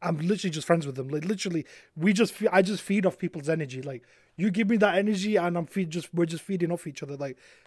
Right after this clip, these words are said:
it's not going anywhere else. Like, bro, like, relax. I was like, "Just because I have a lot of female friends, it doesn't mean anything." And, like, that, I know a lot, I know a lot of females. I was like,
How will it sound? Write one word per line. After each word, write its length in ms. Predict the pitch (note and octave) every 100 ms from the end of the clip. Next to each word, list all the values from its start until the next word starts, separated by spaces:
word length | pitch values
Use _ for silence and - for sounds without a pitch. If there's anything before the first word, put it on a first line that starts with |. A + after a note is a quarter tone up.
| _
it's 100 | -
not 360 | - G3 C4+ F#3+
going 240 | A#3+ B3+
anywhere 360 | A3 A3 G#3 G3
else. 200 | G3 -
Like, 160 | E3+ D#3+
bro, 160 | F#3+
like, 280 | D#3 E3 D#3 D#3+
relax. 720 | F3 E3+ B3 F4 - - - _ _ _ _ _ _
I 60 | G#3+
was 100 | A3+
like, 140 | A3
"Just 240 | - B3 C4+
because 260 | B3 B3+
I 60 | G#3+
have 100 | G#3+
a 40 |
lot 180 | G#3 A3
of 80 | G3+
female 340 | F#3+ G3+ F#3+
friends, 400 | F#3 F#3+ G3+ F#3+
it 80 | E3
doesn't 260 | F#3 F3+ E3+
mean 200 | F3 D#3+
anything." 480 | E3 E3+ F3+ G3 F#3+ _ _ _ _
And, 160 | D#3+ E3
like, 180 | E3 D#3
that, 120 | E3+
I 80 | D#3
know 220 | D#3+ F3
a 20 |
lot, 260 | D#3+ E3 D3+
I 40 |
know 240 | D3 D3+ E3
a 0 |
lot 160 | E3
of 80 | D3+
females. 320 | E3 E3 D#3
I 40 | D3
was 160 | C#3+
like, 360 | C#3+ C#3+ A#2